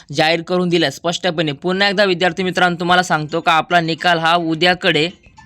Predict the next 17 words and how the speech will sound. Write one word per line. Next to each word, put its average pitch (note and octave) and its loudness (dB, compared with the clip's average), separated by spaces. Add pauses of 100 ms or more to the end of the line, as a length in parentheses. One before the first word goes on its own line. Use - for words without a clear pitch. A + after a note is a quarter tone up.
(840)
निकाल F#3 2
हा G#3 4
मित्रांनो F#3+ 2
बघा F3 4
उद्याकडे E3+ 2
म्हणजे D#3 -2
सत्तावीस F3+ 0
तारखेला, E3+ 0 (460)
सत्तावीस F3+ 0
तारखेला E3 0 (280)
उद्या D#3+ 0
दुपारा D#3 2 (140)
एक F3+ 0
वाजता E3 0
लागणार C#3+ 0
आहे C#3 -2
बघा, A#2+ -4